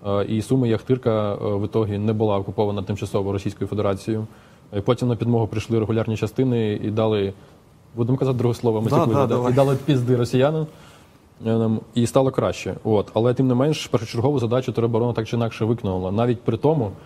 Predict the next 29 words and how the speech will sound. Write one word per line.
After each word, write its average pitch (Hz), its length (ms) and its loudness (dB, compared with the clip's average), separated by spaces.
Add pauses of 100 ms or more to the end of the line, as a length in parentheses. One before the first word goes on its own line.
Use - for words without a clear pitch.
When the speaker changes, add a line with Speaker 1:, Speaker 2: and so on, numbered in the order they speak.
(120)
Speaker 1:
що 117 120 -6
для 113 80 2
цього 123 240 2
не 117 100 2
було 117 220 2
жодних 120 220 0
засобів 135 320 0
ураження 113 300 2
нормальних, 107 420 -2
окрім 110 240 -2
зброї, 127 340 2
стрілецької, 127 440 0
якої 110 220 0
також 139 240 0
часто 117 260 -4
не 120 120 0
було. 113 320 2 (500)
І 110 80 -4
знову 123 220 4
ж 123 100 -2
ми 123 60 2
про 113 120 -4
цю 117 120 0
проблему 117 340 0
проговоримо. 113 580 2 (380)
Е, 107 380 2
зброя 120 260 2
часто 123 260 -2
бралася, 113 420 0